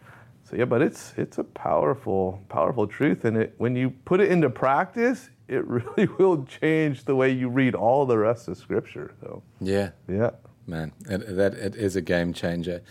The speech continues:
Speaker 2: Um, you spoke about our sensory receptors in the
Speaker 1: Mm-hmm.
Speaker 2: spirit waking up.
Speaker 1: Yeah.
Speaker 2: Just speak freely into that term for me,
Speaker 1: Yeah.
Speaker 2: sensory receptors.
Speaker 1: Yeah.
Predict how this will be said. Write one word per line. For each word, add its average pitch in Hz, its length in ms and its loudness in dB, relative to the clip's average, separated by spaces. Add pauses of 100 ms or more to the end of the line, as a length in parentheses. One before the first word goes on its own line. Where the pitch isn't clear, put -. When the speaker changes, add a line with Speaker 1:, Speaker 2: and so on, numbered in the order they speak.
(540)
Speaker 2:
Um, 98 300 2
you 107 340 -2
spoke 120 320 2
about 104 360 2
our 95 120 -6
sensory 101 560 -2
receptors 87 1000 -4 (200)
in 113 120 -2 (180)
the 98 60 2
Speaker 1:
Mm-hmm. - 20 2
Speaker 2:
spirit 92 640 -2 (260)
waking 87 500 -6
up. 80 300 -10 (160)
Speaker 1:
Yeah. 98 260 -4 (1120)
Speaker 2:
Just 123 380 -2
speak - 360 2
freely 123 440 2
into 104 380 0
that 92 540 -2
term 101 460 2
for - 140 -6
me, 85 140 0
Speaker 1:
Yeah. 113 120 2
Speaker 2:
sensory 98 720 0
receptors. 98 960 -8
Speaker 1:
Yeah. 143 340 2